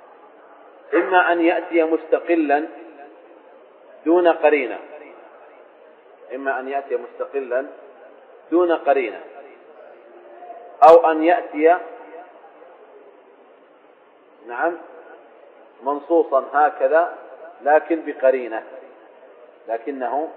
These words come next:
بقرينة، ويختلف إذا كان بقرينة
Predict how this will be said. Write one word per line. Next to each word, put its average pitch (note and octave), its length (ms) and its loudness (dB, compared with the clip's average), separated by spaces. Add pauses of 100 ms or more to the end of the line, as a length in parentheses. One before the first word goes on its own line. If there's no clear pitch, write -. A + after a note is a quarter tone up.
(720)
بقرينة، B2 640 -4 (880)
ويختلف C#3+ 560 4
إذا A#2+ 180 0
كان D3+ 300 2
بقرينة C#3 560 2